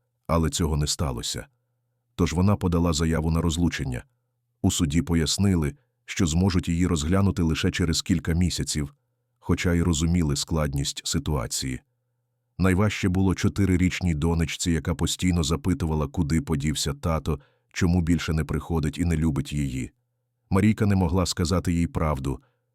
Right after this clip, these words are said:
бо тоді дівчинка могла б почати ревнувати до молодшої сестри, але й вигадувати щось теж не хотілося. Жити на гроші батьків було важко, а виплати на дітей ще не надійшли, тож Марійка вирішила піти на роботу до чоловіка.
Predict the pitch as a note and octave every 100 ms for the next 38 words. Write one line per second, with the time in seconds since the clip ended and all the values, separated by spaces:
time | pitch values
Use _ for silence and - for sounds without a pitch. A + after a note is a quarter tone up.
0 | _ - E2 - E2 E2 C#2+ E2 F2+ D#2
1 | E2 E2+ D#2+ E2+ - - D#2 F2+ D2+ D#2+
2 | D#2+ D#2+ D#2 D#2+ D#2+ D2+ D2 D2 D2 -
3 | E2 D#2 D#2 D2+ - E2 C#2+ - _ _
4 | _ _ F2+ F2+ F2 E2 D#2+ F#2 F2 D#2+
5 | D2+ D2 - E2+ D#2 - E2+ C2+ C2+ -
6 | C#2+ - D#2 C2+ - C2 B1+ _ _ _
7 | _ E2+ F#2 A#2+ G#2+ E2 F2+ E2 F2 D#2+
8 | - - F2 D2+ F2 D#2+ E2+ F2 D2 -
9 | C#2+ - _ _ _ E2 D#2 F2+ F2+ E2+
10 | F#2 E2 D2+ C#2+ E2 D2+ - E2 D#2+ D2+
11 | D2+ C#2+ - G2+ D#2+ D2 _ _ _ -
12 | E2 E2+ E2+ F2+ F#2 E2+ E2+ - E2 D#2
13 | D#2+ - F2 D#2+ D#2 D#2 D2 D2+ D2+ -
14 | E2+ F2 D2 C#2 C#2